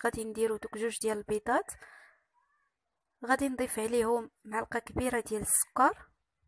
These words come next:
هنا ما كنكثروش من كميه ديال السكر لان الكريب كنرافقوه بالصلصه ديال الشكلاط.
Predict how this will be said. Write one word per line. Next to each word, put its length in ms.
هنا 160
ما 80
كنكثروش 600
من 80
كميه 300
ديال 160
السكر 500
لان 340
الكريب 340
كنرافقوه 540
بالصلصه 420
ديال 200
الشكلاط. 500